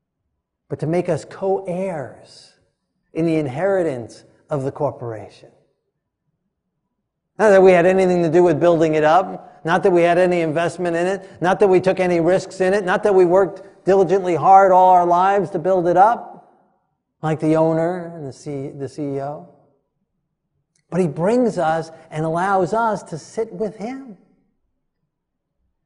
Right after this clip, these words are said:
in his office, at his desk. And he makes us partners, equal partners with him, co-heirs with him.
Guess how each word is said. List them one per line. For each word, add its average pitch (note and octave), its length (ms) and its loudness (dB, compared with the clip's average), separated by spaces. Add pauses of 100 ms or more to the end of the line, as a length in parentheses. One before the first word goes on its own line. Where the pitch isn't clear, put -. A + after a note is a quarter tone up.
(160)
in F3+ 140 0
his G#3+ 200 2
office, A3+ 680 -2 (180)
at F3+ 140 0
his G#3 180 4
desk. G#3+ 500 -2 (2000)
And D3+ 120 -6
he C#3+ 60 -6 (380)
makes F#3 220 -4
us F#3 220 -6
partners, G#3 720 -4
equal C4+ 420 0
partners G#3 760 -4
with G3+ 220 -2
him, C#4 300 -10 (640)
co-heirs C4 880 2
with A#3+ 260 -2
him. C4 360 -10